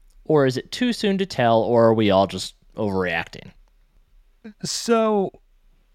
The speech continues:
Speaker 2: what is this question ultimately asking?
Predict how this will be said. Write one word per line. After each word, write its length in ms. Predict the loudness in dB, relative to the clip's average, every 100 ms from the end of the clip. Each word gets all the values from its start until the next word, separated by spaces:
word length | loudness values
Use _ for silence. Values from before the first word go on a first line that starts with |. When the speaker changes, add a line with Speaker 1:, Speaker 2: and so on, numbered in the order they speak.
| _
Speaker 2:
what 440 | -12 -8 0 2 2
is 220 | 0 -2
this 240 | -4 -6
question 600 | -4 -2 -2 -2 -4 -2 -2 -2
ultimately 720 | -2 -2 -2 -2 -2 -2 -4
asking? 680 | -4 -6 -10 -12 -14 -16